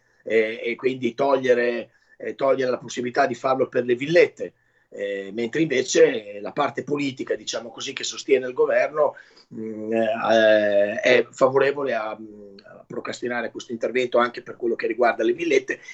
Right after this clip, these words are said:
e non a caso, infatti, eh, il, la percentuale del trenta per cento dei lavori da eseguire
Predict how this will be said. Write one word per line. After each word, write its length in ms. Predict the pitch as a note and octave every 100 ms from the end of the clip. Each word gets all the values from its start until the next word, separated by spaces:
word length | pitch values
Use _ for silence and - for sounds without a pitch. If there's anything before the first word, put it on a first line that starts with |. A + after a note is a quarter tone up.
| -
e 220 | - C3 C3+
non 260 | A#2+ C#3+ C#3+
a 80 |
caso, 520 | D3+ A2+ G#2 A#2 D#3 - _ _
infatti, 680 | C3 C3+ F#2+ - - D3 C#3 _ _ _ -
eh, 640 | A2 A2 G#2 G#2 G2+ G2+ G#2
il, 360 | A#2 B2 A#2+
la 120 | A#2+ A2
percentuale 560 | B2 C3 A#2+ C#3 B2+
del 120 | A2+
trenta 280 | G#2 B2 A#2+
per 140 | - -
cento 280 | C#3 C3
dei 120 | A#2 A2+
lavori 360 | A#2 C3+ A#2+
da 160 | A2+ B2
eseguire 680 | A#2+ B2+ C3+ D3+ C3+ G2+